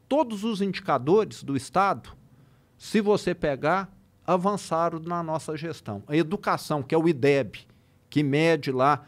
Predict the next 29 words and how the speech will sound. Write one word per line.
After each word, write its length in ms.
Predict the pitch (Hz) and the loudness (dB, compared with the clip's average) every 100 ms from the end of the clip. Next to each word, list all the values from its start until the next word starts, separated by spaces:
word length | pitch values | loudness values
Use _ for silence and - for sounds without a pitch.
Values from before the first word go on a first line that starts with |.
| _ | _
se 140 | - | -6
os 120 | 147 147 | 0 2
alunos 420 | 131 135 156 139 | 2 2 -2 -4
estão 220 | 143 143 | -4 -4
aprendendo 540 | 135 139 123 117 139 123 | -4 -4 -4 -2 -2 -2
mais 340 | 131 160 156 | -2 -2 -2
ou 100 | 151 | -4
não, 160 | 131 123 | -2 -2
que 100 | 131 | -2
é 20 | |
o 60 | 135 | -2
próprio 460 | - 156 190 165 | 0 2 2 2
Ministério 520 | 170 156 123 - 143 131 | -4 -4 -4 -2 -2 -2
da 60 | |
Educação 480 | 127 - 120 - 143 | -6 -6 -8 -6 -8
e 60 | 123 | -6
Cultura 480 | 135 - 143 160 | -8 -6 -2 -2
que 160 | 160 190 | 0 -2
mede, 400 | 147 123 98 - | 0 -2 -4 -4
avançou. 600 | 123 139 175 170 151 123 - - - _ _ - - | -2 0 0 0 -2 -2 -4 -20 -20 _ _ -20 -8
Transparência 840 | - 202 196 - 180 147 208 202 190 | 0 2 2 0 0 2 0 0 -4
das 240 | 180 170 - | -4 -4 -4
contas 420 | 190 185 170 - | -6 -4 -6 -8
públicas, 580 | - 202 123 98 110 - | -2 -2 -2 -10 -16 -12
que 100 | 147 | -6
nós 140 | 151 | -4
estamos 220 | - 170 170 | -2 -6 -4
falando 360 | 151 147 151 | -4 -2 -4
aqui, 260 | 120 139 | -6 -4